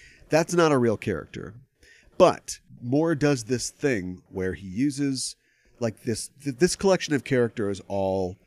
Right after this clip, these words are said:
kind of work for the most part. Like, um, this is set one year after the events of Dracula.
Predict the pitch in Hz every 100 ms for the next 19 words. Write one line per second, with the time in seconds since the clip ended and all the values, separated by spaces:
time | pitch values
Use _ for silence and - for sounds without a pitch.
0 | _ _ _ - 123 104 90 85 - -
1 | 98 110 98 - - 92 95 127 - -
2 | 92 80 87 80 82 - _ _ _ -
3 | 92 82 78 80 - _ _ - 107 104
4 | - 123 110 _ - 104 113 120 107 101
5 | - 98 - 92 90 85 117 117 - 85
6 | 92 80 - 78 76